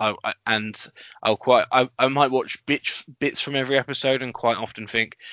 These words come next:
"I can skip through this bit. Like, I, I know this is a five-minute match that,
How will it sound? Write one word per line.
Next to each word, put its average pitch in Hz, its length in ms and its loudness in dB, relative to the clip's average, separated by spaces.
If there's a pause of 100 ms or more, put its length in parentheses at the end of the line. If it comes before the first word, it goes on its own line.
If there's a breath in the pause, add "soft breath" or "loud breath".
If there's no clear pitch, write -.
(680 loud breath)
"I - 120 -6
can 107 160 -12
skip - 200 -6
through 104 240 -6
this 101 180 -6
bit. 104 340 -4
Like, - 160 -8
I, 104 200 -2
I 113 100 2
know 107 200 2
this - 380 -4
is 107 140 -4
a 107 60 0 (300)
five-minute 110 480 2 (120)
match 107 520 -6
that, 104 180 -6